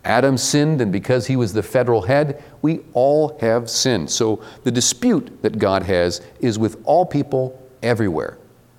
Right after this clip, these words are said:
Every continent, every nation, every people, every tongue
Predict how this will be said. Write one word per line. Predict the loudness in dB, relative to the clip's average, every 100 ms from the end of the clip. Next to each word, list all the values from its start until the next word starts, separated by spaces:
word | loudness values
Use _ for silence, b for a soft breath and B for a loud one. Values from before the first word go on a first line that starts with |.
| _ _ _ _ -8
Every | -4 -2
continent, | -4 -4 -4 -4 -8 -10 -12 -20 -8
every | -4 -2
nation, | -2 -2 -4 -6 -10 -14 _ -8
every | -6 -6
people, | -6 -8 -4 -4 -6 B -12
every | -8 -8
tongue | -8 -8 -8 -10